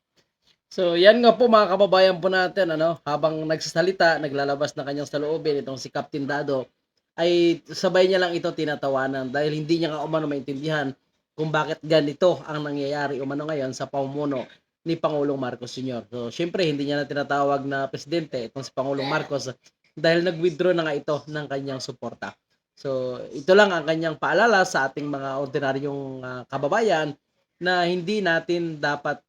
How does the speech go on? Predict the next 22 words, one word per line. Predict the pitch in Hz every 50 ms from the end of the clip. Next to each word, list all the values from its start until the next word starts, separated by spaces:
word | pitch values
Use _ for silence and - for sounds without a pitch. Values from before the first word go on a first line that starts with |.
| -
pagalitan, | - 127 139 143 151 151 143 - 139 131 127 131 123
hindi | 131 143 143 135 143 143
natin | 135 139 139 135 127 143 139
dapat | 135 139 123 135 135 -
murahin | 135 139 135 139 135 131 135 131 123 120 _ _ _ _ _
itong | - 131 - 151 135 135
A | 131 131 139 147 139
F | -
P | _ - 143 139 139
at | - 127 135 135 _ _ _ -
P | 156 151 156
N | 151 139
P | - - 139 139 135 131 - -
kung | 139 135 131 131 131 131 127 - _ _ _ _ -
talagang, | 143 143 143 143 143 151 143 139 139
ah, | 139 139 135 135 135 135 135
sumusunod | 127 - 156 151 147 - 160 151 151
sila | 139 - 180 185 180 160 147 139
sa | - - 139 139 139
ating, | - 151 143 143 139
ah, | 135 135 -
Pangulo | - 131 147 170 175 156 143 139 135 135 _